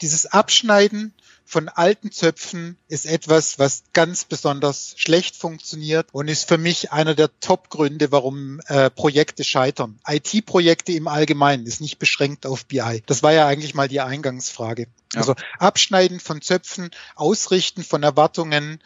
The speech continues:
Speaker 1: ähm, Wegwerfen von nicht nötigen K P Is oder Dingen im Allgemeinen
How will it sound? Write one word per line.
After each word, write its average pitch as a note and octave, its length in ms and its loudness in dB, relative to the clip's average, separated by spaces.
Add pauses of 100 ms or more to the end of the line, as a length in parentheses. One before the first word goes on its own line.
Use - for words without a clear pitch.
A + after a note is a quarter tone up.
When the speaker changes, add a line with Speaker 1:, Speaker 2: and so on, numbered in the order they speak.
(260)
Speaker 1:
ähm, C#3+ 500 0
Wegwerfen E3 680 2
von D3+ 340 -6
nicht F3 400 -6
nötigen D#3+ 720 -2 (320)
K F3 140 4
P F3+ 220 0 (180)
Is F3+ 280 4
oder D3+ 220 2
Dingen F#3+ 420 -2
im F3 180 -8
Allgemeinen D3+ 840 0